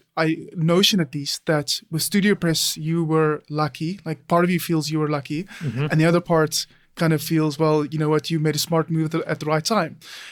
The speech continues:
Speaker 1: You just spoke about simplification, right? But how do you take two very contrasting perspectives like that, very, like, seemingly very, you know, opposite, at least from the surface?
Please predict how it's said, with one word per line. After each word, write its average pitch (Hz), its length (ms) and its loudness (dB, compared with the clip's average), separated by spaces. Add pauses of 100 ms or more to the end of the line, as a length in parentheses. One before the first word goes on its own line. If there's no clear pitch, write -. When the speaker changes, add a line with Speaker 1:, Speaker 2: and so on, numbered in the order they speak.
(100)
Speaker 1:
You 180 180 0
just 226 180 0
spoke 175 180 0
about 160 220 0 (120)
simplification, 165 720 0
right? 143 160 -4
But 180 160 -2
how 180 140 0
do 247 60 2
you 269 240 2 (300)
take 180 400 0
two 185 380 0 (180)
very 180 260 2
contrasting 180 580 0
perspectives 160 680 -4 (520)
like 151 220 -2
that, 143 260 -4
very, 185 320 2 (220)
like, 156 140 -2 (200)
seemingly 233 500 4
very, 170 300 2 (100)
you 160 80 -4
know, 156 100 0
opposite, 160 480 -4
at 143 120 -12
least 151 200 -8
from 151 120 -10
the 139 60 -12
surface? 160 360 -4